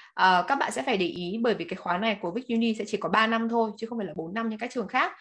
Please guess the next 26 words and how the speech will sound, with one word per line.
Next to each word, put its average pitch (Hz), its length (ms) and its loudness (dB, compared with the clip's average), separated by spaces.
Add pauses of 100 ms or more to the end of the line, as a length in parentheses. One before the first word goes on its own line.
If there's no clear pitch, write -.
(240)
Chính 208 140 -2
vì 247 120 0
thế 190 160 -2
nên 220 200 -2
là 214 100 0
cái 165 360 -6
thời 220 200 0
gian 208 260 2
của 185 140 -6
các 208 60 -6
bạn 226 220 0
có - 80 -6
thể 220 160 -4
sẽ - 140 -12
không 220 200 -4
đủ 190 360 -4
ở 160 100 -6
cái 165 180 -10
phần 196 200 0
mà 165 120 -8
bốn 170 280 -6
năm 233 200 -4
ở - 60 -10
bậc 175 160 -4
hai 202 200 -6
education. 196 520 -4